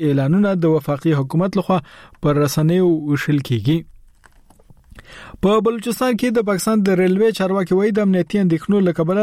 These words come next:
له کوټې د ملک نورو ښارونو ته د اورګاډي تګ ودرول شوی دی. په کوټه کې د یادې ادارې یو چارواکي د دسمبر په شپاړسمه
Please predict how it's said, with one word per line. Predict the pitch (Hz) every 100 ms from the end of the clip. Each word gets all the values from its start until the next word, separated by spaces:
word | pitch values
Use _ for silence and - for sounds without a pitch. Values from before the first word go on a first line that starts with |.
| 202
له | 170
کوټې | 196 185 196 170
د | 160
ملک | 180 175 175
نورو | 214 202 -
ښارونو | 156 180 190 196
ته | 196
د | 185 170
اورګاډي | 147 143 190 185 170 202
تګ | 185 143
ودرول | 139 151 156 -
شوی | 135 127
دی. | 139 - - - -
په | 147
کوټه | 175 170 160
کې | 180 170
د | 156
یادې | 165 165 165
ادارې | 151 156 180
یو | 165 160
چارواکي | 156 175 175 190 170
د | 151
دسمبر | 151 156 156 165 165
په | 156
شپاړسمه | 156 143 175 185